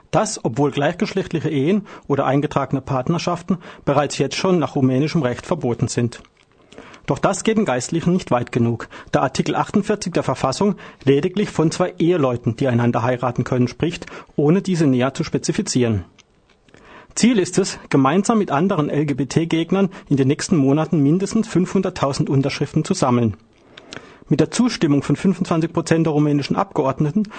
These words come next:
und des Präsidenten wären damit die Voraussetzungen für einen Volksentscheid geschaffen. Besonders der Erzbischof von Temeschwar,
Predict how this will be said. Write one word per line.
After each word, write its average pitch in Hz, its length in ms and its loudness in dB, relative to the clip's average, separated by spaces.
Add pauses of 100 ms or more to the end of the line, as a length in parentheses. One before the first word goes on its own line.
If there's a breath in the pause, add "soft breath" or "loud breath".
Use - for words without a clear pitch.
(140 loud breath)
und 143 140 4
des 139 100 -4
Präsidenten 147 680 0 (300 loud breath)
wären 139 320 2
damit 147 400 0
die 143 60 0
Voraussetzungen 147 760 0
für 147 100 -2
einen 127 140 2
Volksentscheid 123 640 -2
geschaffen. 127 420 -2 (960 loud breath)
Besonders 208 380 0
der 151 120 -2
Erzbischof 190 460 -2
von 143 140 -2
Temeschwar, 165 580 0